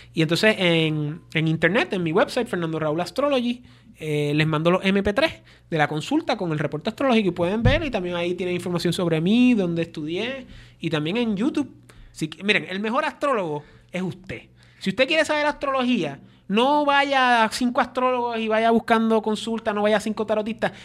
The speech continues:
Estudie. Hay recursos.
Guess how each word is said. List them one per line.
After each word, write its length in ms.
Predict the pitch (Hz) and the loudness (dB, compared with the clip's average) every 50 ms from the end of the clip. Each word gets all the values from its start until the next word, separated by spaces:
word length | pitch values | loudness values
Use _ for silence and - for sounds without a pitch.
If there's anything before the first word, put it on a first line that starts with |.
| - - | -18 -6
Estudie. 880 | - 220 214 - - - 285 285 302 320 302 269 214 170 139 127 123 - - - - _ | -4 -2 -2 -2 -4 -6 -4 -2 0 0 0 0 0 -2 -4 -6 -10 -14 -20 -20 -18 _
Hay 140 | - 175 202 | -2 0 0
recursos. 840 | 196 254 254 247 247 247 262 285 311 302 - - - 208 185 147 127 | 0 0 -2 -2 -4 -4 -6 -4 -4 -4 -6 -6 -4 -2 -2 -2 -4